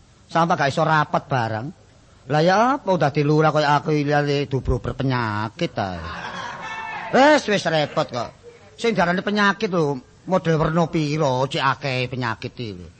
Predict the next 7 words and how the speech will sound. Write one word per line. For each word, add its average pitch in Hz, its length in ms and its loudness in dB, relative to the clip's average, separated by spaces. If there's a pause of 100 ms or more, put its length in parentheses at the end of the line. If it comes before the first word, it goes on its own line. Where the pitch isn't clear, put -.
(320)
Tapi 208 400 2
segala 151 400 0
penyakit 151 360 -2
ana 180 160 -2
tambahane. 160 640 0 (400)
Satu 139 280 -4
misal, 127 640 0